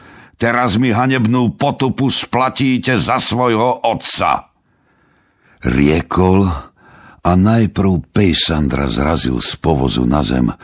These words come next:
udrúc ho oštepom do prs. Ten horeznak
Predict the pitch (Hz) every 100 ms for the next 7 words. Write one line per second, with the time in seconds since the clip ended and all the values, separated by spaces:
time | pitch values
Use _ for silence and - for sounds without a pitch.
0 | - - - 98 92 85 82 73 - 67
1 | - 87 - - 65 73 65 62 - -
2 | 50 - - - - - - - 90 82
3 | 69 104 101 73 58 64 58 - -